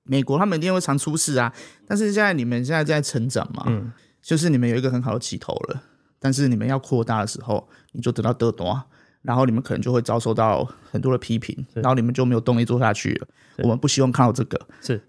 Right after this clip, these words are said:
Speaker 1: 就是我知道你想要讲什么，可是美国他们做很久了，他们有一个很成熟的市场，所以他们可以 support 更多人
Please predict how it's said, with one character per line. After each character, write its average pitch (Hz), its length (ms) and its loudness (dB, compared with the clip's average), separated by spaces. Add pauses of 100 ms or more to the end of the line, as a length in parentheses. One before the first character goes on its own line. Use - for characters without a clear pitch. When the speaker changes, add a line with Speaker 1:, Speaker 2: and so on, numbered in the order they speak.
Speaker 1:
就 - 140 2
是 175 80 6
我 127 120 2
知 107 140 -6
道 135 140 4
你 120 80 0
想 117 160 -2
要 120 60 2
讲 107 220 0
什 110 160 0
么， 101 80 -2 (480)
可 - 60 -4
是 156 120 2
美 165 120 4
国 156 80 -2
他 156 40 0
们 143 100 2
做 156 120 2
很 127 140 -2
久 131 180 -2
了， - 140 -8 (300)
他 160 100 -2
们 147 100 2
有 120 80 2
一 131 60 2
个 135 100 0
很 127 200 -4
成 127 200 -2
熟 117 200 -4
的 117 60 -6
市 - 180 -8
场， - 200 -10 (380)
所 - 100 -2
以 135 60 4
他 143 80 2
们 139 80 0
可 127 100 0
以 131 40 2
support - 400 0
更 123 180 0
多 123 160 -2
人 123 220 -4